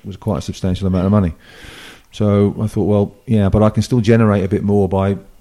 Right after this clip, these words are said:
if, if Gordon went and we got some money for him, and if Gary went, we get some money for him, then that would increase, and I, I would do this and all that. So I just felt that it was, it was what I wanted to do in terms of the shape of the squad.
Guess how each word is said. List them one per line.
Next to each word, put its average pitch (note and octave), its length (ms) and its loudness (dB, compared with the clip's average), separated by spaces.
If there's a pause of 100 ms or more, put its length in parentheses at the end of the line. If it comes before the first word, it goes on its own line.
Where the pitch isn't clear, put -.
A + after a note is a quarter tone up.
(180)
if, - 360 -12
if G2+ 180 -10
Gordon G2+ 300 0
went F#2+ 240 -2
and F#2 160 -4
we F#2 80 -4
got - 180 -8
some G2 140 -6
money G2 160 -2
for F#2+ 100 -6
him, G2+ 220 0
and F#2 100 0
if F2 120 -6
Gary G2+ 280 0
went, F#2 160 -2
we F#2+ 60 -8
get G2 160 -12
some G2 120 -6
money F#2+ 140 -2
for F2 120 -6
him, G2 220 -2
then F#2+ 100 0
that F#2+ 160 -2
would E2+ 100 -6
increase, F#2 420 -6
and F#2+ 120 -8
I, F2+ 220 -10
I F#2 40 -6
would F#2 160 -6
do F#2 100 -8
this F2 140 -12
and F#2 80 -8
all F2 60 -6
that. - 200 -12
So F2+ 160 -12 (460)
I A2+ 100 2
just G#2 180 -2
felt G#2+ 200 2
that G2+ 100 0
it G2+ 100 0
was, G2 300 -2 (500)
it F#2+ 160 -6
was F#2+ 180 -2
what G2+ 140 2
I G2+ 60 4
wanted G2 300 0
to G2+ 80 -4
do G#2 220 0
in F#2 100 -2
terms F#2+ 280 -2
of F#2 100 -2
the F2+ 60 -4
shape F#2 280 -2
of G2 60 -4
the F2 80 -6
squad. F2 380 -2